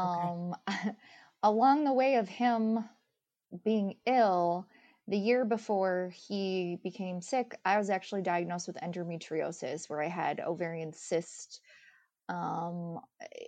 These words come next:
Speaker 2: just cysts all over my reproductive organs. So I had my own surgeries and different things. Actually, the day of his transplant,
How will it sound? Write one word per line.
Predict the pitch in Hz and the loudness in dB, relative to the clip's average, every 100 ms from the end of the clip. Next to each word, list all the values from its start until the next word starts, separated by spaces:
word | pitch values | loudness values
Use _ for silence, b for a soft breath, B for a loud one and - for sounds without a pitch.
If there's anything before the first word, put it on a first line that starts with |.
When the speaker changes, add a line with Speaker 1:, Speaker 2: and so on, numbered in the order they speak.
| - - - | -14 -12 -6
Speaker 2:
just | 196 180 - | -4 -2 2
cysts | 220 - | 0 2
all | 196 185 | 2 4
over | 196 196 | 2 0
my | 190 | -2
reproductive | 180 185 180 180 170 165 | -2 -2 -2 -2 -2 -6
organs. | - 175 175 156 151 | -4 -2 -2 -6 -4
So | 175 | 0
I | 180 | 2
had | 208 180 | 2 -2
my | 165 - | -4 -2
own | 220 233 | 0 0
surgeries | 220 180 165 170 170 | 0 -2 0 0 -2
and | 170 160 | -2 -6
different | 185 208 | -6 -8
things. | 175 165 170 | -6 -6 -4
Actually, | 160 - - 170 | -4 -6 -4 -2
the | 160 | -2
day | 165 165 175 | 0 0 0
of | 170 | -2
his | 190 180 | -8 -10
transplant, | - 175 175 - 196 165 165 | -8 -8 -8 -6 -4 -4 -4